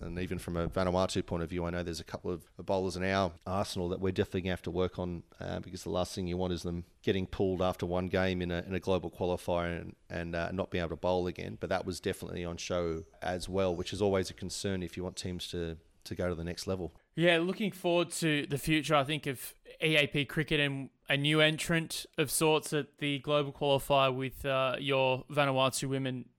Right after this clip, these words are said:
Speaker 2: going to that event. And, uh, I'm sure Nick will roll through some of the other, other qualifiers at that, but I think we're just the Africa qualifier short of a, a full complement there being decided. So for Vanuatu, it's time, uh,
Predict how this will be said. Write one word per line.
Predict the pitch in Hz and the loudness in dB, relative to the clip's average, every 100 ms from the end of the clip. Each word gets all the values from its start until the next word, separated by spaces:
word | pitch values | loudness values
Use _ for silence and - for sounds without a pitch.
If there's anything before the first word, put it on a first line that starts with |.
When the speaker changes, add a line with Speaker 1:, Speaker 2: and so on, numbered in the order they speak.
| - 123 | -10 2
Speaker 2:
going | 143 147 147 139 | 4 4 0 -6
to | - | -4
that | 143 143 | 0 0
event. | 139 123 147 143 147 | 0 2 2 2 -2
And, | 139 131 - - - - _ - | -2 -4 -12 -20 -20 -20 _ 0
uh, | 127 123 123 | 4 6 4
I'm | 127 | 2
sure | 123 156 139 | 0 2 2
Nick | 135 139 - | 2 0 -2
will | 143 131 123 - _ _ - | -2 -2 -4 -10 _ _ -4
roll | 139 147 139 | 4 6 6
through | 143 135 | 2 0
some | - 139 | 0 0
of | |
the | 127 131 | 2 4
other, | 135 143 - - | 4 2 -2 0
other | 143 156 | 2 2
qualifiers | 147 135 - 143 131 131 117 | 2 2 4 4 4 2 -2
at | - | 0
that, | 139 135 - | 2 2 0
but | 127 - | -2 -4
I | - - | -10 -4
think | 160 139 | -4 -2
we're | 131 | -4
just | 147 - | -2 -2
the | - 135 | 0 2
Africa | 143 - - 143 135 | 2 -2 -2 0 0
qualifier | - 139 - 135 127 | 0 0 2 2 2
short | - 135 131 | 2 2 2
of | 123 | 0
a, | 127 - - | -2 0 0
a | 139 | 0
full | - 160 151 147 139 - - - _ - | 0 4 4 4 0 -6 -16 -20 _ 0
complement | 170 175 180 170 165 | 2 2 2 0 2
there | 170 165 160 | 4 6 6
being | 143 170 160 | 4 4 4
decided. | 143 135 160 160 175 160 - | 2 0 4 6 6 2 2
So | 160 147 139 - - - - - - _ 151 | 4 6 4 -2 -18 -20 -20 -20 -20 _ -8
for | 147 | 2
Vanuatu, | 160 170 160 170 190 160 | 4 6 6 6 6 6
it's | 139 - - | 6 4 0
time, | 160 160 175 160 | 4 6 4 2
uh, | 143 135 135 - | 0 2 2 -2